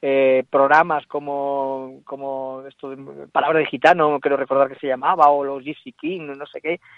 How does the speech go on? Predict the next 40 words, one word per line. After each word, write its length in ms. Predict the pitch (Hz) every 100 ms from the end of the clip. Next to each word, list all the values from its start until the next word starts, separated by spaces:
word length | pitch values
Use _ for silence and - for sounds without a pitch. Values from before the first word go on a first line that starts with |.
| - -
y 160 | 151 190
eso 340 | 226 190 196
hace 240 | 160 -
mucho 260 | 165 170 175
más 160 | 175 160
daño 320 | 175 156 143 _ _ _ _ _
que, 400 | 139 139 135 131
que 100 | 135
nada. 360 | 120 117 104 127
Es 100 | 127
decir, 360 | 127 143 131 120
que 60 |
se 120 | -
están 220 | 131 160 170
reproduciendo 840 | 190 156 151 135 151 156 156 151
los 160 | 139
estereotipos. 640 | - - 123 117 123 - - _ - -
Y 40 |
nosotros, 280 | 131 175 196
por 140 | 190 170
mucho 240 | 180 185
que 80 | 175
s-, 80 | - - -
años 260 | 170 165
que 100 | -
llevemos, 380 | 147 143 160 147
llevamos 240 | 135 143 139
siete 240 | 139 147
años 220 | 143 139
ya 120 | 135 135
casi 320 | 147 - 123
en 120 | 120
Radio 180 | 135 139
Nacional 460 | 143 - 147 151
haciendo, 500 | 135 - 143 143 139 - - - - _ _ _ - - - -
haciendo 300 | 143 175 180
lo 80 | 180
que 100 | 151
podemos, 420 | 175 190 170 185
pero 360 | 151 151 156